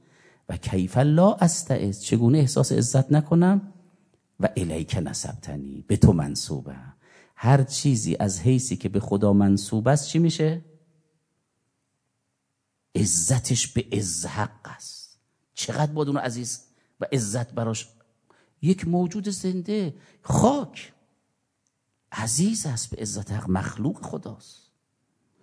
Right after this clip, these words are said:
لذا موجودات تحقیر نمیشن با این نگاه، بلکه چی می‌شن؟ عظیم می‌شن. اونی که داره جلوشو می‌گیره، اثر نبینید از اونها،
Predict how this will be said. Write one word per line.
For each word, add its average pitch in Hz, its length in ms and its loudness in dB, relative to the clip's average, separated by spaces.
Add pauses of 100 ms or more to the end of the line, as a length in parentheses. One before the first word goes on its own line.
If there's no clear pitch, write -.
(320)
لذا 139 380 8
موجودات 143 840 8
تحقیر 160 540 2
نمیشن 170 540 8
با 131 140 2
این 117 140 6
نگاه، 107 400 4
بلکه 151 260 2
چی 180 140 -6
می‌شن؟ 185 440 2 (720)
عظیم 135 440 8
می‌شن. 120 500 4
اونی 143 240 6
که 143 120 4
داره 143 300 6 (340)
جلوشو 143 440 8
می‌گیره، 139 840 8 (440)
اثر 165 600 6
نبینید 139 840 8
از 110 180 0
اونها، 104 460 0